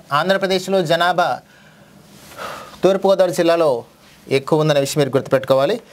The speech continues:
ఇకపోతే ఆంధ్రప్రదేశ్కి సంబంధించి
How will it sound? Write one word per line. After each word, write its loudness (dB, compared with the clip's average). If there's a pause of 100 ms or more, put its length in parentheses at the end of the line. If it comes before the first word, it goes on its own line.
(380)
ఇకపోతే 0 (480)
ఆంధ్రప్రదేశ్కి 0
సంబంధించి 0